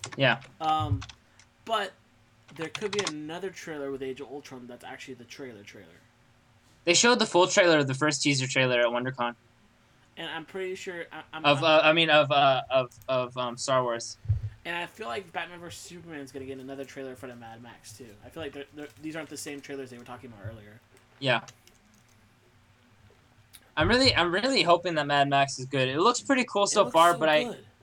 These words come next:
Speaker 1: I see the potential for it to be look, like, visually really cool, but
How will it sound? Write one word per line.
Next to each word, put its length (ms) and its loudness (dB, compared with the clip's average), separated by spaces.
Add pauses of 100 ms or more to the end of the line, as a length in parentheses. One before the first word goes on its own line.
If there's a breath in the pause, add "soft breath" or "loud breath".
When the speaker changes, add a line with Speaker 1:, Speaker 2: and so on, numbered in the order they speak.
(280)
Speaker 1:
I 100 4
see 220 -2
the 140 -2
potential 500 -4
for 160 -2
it 140 -2
to 80 -4
be 180 -2
look, 260 -2 (100)
like, 200 -2
visually 460 0
really 240 0
cool, 340 2
but 160 0